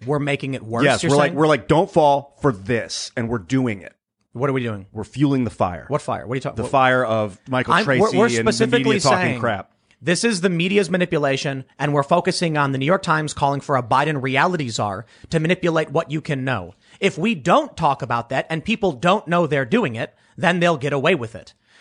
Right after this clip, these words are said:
Speaker 1: We're not talking about
Speaker 2: I know.
Speaker 1: A O C.
Speaker 2: That's why
Speaker 1: We're
Speaker 2: we're like, "Hey, look,
Speaker 1: criticizing
Speaker 2: this
Speaker 1: the Young
Speaker 2: is,
Speaker 1: Turks
Speaker 2: this
Speaker 1: for
Speaker 2: is
Speaker 1: doing
Speaker 2: how
Speaker 1: this.
Speaker 2: the fire is fueled." That's what we're doing right now.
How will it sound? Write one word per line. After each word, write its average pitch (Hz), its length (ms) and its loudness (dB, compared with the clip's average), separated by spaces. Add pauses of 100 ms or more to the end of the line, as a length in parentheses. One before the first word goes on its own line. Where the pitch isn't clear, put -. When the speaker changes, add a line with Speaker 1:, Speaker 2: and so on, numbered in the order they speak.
(100)
Speaker 1:
We're 233 200 0
not 311 200 -2
talking 226 400 0
about 165 240 2
Speaker 2:
I 160 40 2
know. 208 140 4
Speaker 1:
A 208 40 0
O 202 60 -2
C. - 160 -6
Speaker 2:
That's 143 200 2
why 156 160 4
Speaker 1:
We're - 100 2
Speaker 2:
we're 175 60 0
like, 160 200 0
"Hey, - 80 -2
look, - 80 2
Speaker 1:
criticizing 160 560 0
Speaker 2:
this 156 100 -2
Speaker 1:
the 160 60 -4
Young 202 140 2
Speaker 2:
is, 190 60 -8
Speaker 1:
Turks 202 300 -2
Speaker 2:
this 151 60 -4
Speaker 1:
for 147 60 -6
Speaker 2:
is - 40 -10
Speaker 1:
doing 220 140 2
Speaker 2:
how 160 160 4
Speaker 1:
this. 143 100 -4
Speaker 2:
the - 40 -10
fire 147 280 2
is 120 140 -4
fueled." 110 420 -4
That's 123 180 -4
what 147 100 0
we're 131 80 0
doing 113 240 -2
right 90 180 -12
now. 78 260 -16